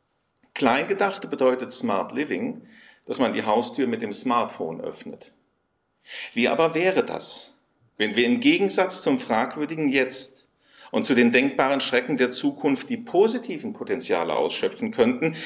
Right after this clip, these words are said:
die die digitale Revolution, die neuen Werkstoffe, die neuen Erkenntnisse der Natur und der Sozialwissenschaften mit sich bringen?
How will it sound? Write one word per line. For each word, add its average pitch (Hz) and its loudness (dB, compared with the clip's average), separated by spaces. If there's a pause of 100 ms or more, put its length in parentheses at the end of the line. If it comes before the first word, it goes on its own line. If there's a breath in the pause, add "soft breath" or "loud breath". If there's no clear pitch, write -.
(220 loud breath)
die 139 4
die 123 2
digitale 120 0
Revolution, 107 2
die 113 -4
neuen 107 2
Werkstoffe, 123 0
die 107 -4
neuen 110 4
Erkenntnisse 127 -2
der 107 4
Natur 139 0
und - -4
der 98 -2
Sozialwissenschaften 113 0
mit 127 -2
sich - -12
bringen? - -10